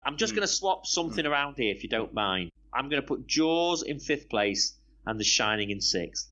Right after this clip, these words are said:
Speaker 1: How do you feel about that?
Speaker 2: Yeah, fine, Dave. Yeah, yeah.
Speaker 1: So this is, I think this is a pretty bloody good order.
Speaker 2: Hmm.
Speaker 1: So Lee and Dave's top ten stroke eleven scary scenes on T V and film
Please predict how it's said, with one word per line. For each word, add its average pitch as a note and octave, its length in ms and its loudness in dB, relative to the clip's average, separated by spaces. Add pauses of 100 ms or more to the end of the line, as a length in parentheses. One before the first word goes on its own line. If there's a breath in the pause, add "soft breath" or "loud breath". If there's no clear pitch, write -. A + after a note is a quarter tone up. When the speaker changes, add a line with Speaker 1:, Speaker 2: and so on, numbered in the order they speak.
(140)
Speaker 1:
How D3 240 2
do C#3+ 60 -2
you C3+ 80 -4
feel C3 160 0
about A2 180 0
that? F2+ 200 0
Speaker 2:
Yeah, G#3+ 200 -8
fine, A2 260 -6
Dave. F2+ 280 -6
Yeah, G2 200 -12 (120)
yeah. G#2 80 -8
Speaker 1:
So E3+ 180 0 (220)
this C#4 240 2
is, G#3+ 260 0
I B3 180 2
think A3+ 160 -2
this D#3 160 2
is - 80 -2
a - 60 -6
pretty - 320 -4
bloody B2+ 300 -4
good G#2 160 -2
order. F#3+ 340 2 (220 loud breath)
Speaker 2:
Hmm. G2 80 -10
Speaker 1:
So A#2+ 260 2 (100)
Lee F#3 340 4
and G3 260 -4
Dave's A2+ 760 0 (260)
top - 380 -2 (280)
ten F#3+ 260 0
stroke - 320 0
eleven A#2+ 500 0 (140)
scary - 1040 2
scenes G#2+ 720 0 (180)
on A2 280 -2 (160)
T D#3+ 240 0
V B2+ 280 -4 (120)
and A2+ 240 -4 (120)
film E2+ 540 -2